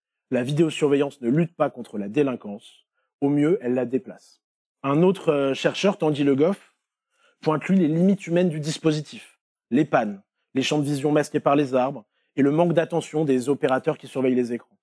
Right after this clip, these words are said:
Outre-Atlantique, les recherches, euh, traduisent la même chose. Les caméras peuvent déplacer la criminalité,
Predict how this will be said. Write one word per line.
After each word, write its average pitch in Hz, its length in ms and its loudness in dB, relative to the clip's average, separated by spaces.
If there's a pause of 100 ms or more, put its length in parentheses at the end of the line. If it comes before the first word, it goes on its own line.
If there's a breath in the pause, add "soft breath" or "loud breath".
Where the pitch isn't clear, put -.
Outre-Atlantique, 156 640 0
les 160 80 4
recherches, 156 580 0
euh, 131 160 2
traduisent 160 380 -2
la 147 100 4
même 143 160 0
chose. 156 380 0 (500)
Les 147 80 2
caméras 160 380 0
peuvent 127 260 -6
déplacer 170 540 0
la 139 100 2
criminalité, 135 840 -2